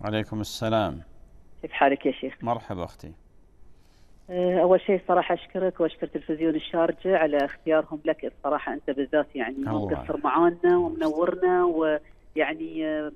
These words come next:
Speaker 2: بالنسبة لشرحك الصراحة وافي، والله يعطيك العافية
Speaker 1: الله
Speaker 2: ويجزيك
Speaker 1: يعافيك.
Speaker 2: عنا ألف
Speaker 1: آمين.
Speaker 2: خير إن شاء
Speaker 1: آمين.
Speaker 2: الله.
Speaker 1: جزاكم الله خير، مشكورين.
Speaker 2: وياك. أخ، بالنسبة لصلاة الفجر، متى ينتهي وقتها بالضبط يعني؟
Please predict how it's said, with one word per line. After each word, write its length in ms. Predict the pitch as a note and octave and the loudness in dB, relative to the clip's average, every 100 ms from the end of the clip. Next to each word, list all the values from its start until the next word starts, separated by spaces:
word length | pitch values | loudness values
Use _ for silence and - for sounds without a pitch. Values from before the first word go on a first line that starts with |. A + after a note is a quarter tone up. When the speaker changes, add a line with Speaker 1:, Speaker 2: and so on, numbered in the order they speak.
| - | -12
Speaker 2:
بالنسبة 360 | - - - E3+ | -6 -4 -4 -6
لشرحك 460 | D#3 F3 E3 E3 E3 | -4 -4 -2 -6 -8
الصراحة 500 | - D#3 D#3+ - E3 | -4 -2 0 0 0
وافي، 640 | F3+ F3+ - F#3 F3+ F3 | 2 0 -4 -10 -8 -6
والله 340 | E3 D3+ E3 E3 | -6 -4 -2 -2
يعطيك 320 | C#3+ D#3 E3+ | -2 -6 -4
العافية 580 | D3 E3 E3+ - F3 F3 | 0 0 0 -2 -2 -2
Speaker 1:
الله 380 | D#3+ F#2 E2+ | -2 -4 -6
Speaker 2:
ويجزيك 180 | E2+ F2+ | -8 -8
Speaker 1:
يعافيك. 340 | E3 C#3+ E3+ E3 | -4 -2 0 0
Speaker 2:
عنا 100 | - | 0
ألف 100 | D#3 | -2
Speaker 1:
آمين. 140 | - | -4
Speaker 2:
خير 200 | D#3+ C#3 | -2 -2
إن 80 | B2+ | -4
شاء 200 | G2 F2 | -4 -4
Speaker 1:
آمين. 120 | D#2+ | -4
Speaker 2:
الله. 140 | D#2 | -4
Speaker 1:
جزاكم 320 | F#2+ G2 G2+ F2+ | -4 -4 -4 -4
الله 180 | F2 | -4
خير، 180 | E2+ F2 | -6 -6
مشكورين. 580 | F#2 - G2 E2+ A1+ G1+ - - - E3+ | -8 -8 -6 -6 -8 -12 -18 -20 -14 -2
Speaker 2:
وياك. 400 | D#3 C#3 A#2 - - - - - - - - - - | 0 0 -2 -6 -16 -20 -20 -20 -16 -16 -16 -20 -20
أخ، 200 | - - G#3 G3 F#3 D#3+ - | -18 0 2 2 -2 -8 -6
بالنسبة 360 | G3 D4 - C#4+ - | -2 -2 -2 -4 -2
لصلاة 260 | - F#3+ G#3+ F#3 | 2 4 4 0
الفجر، 440 | - G3 E3 C#3+ - - - | -2 0 0 -2 -4 -20 -4
متى 260 | A#3+ F4+ G4+ | -2 0 2
ينتهي 420 | C4 G#3+ A#3+ G#3+ | 2 0 2 4
وقتها 460 | F#3+ G3 G3 F#3 E3 - - - | 2 0 0 0 0 -4 -20 -2
بالضبط 500 | E3+ D3+ G#3 G#3 - | -2 2 2 2 -2
يعني؟ 340 | C#3+ A2+ A#2+ | -4 -4 -4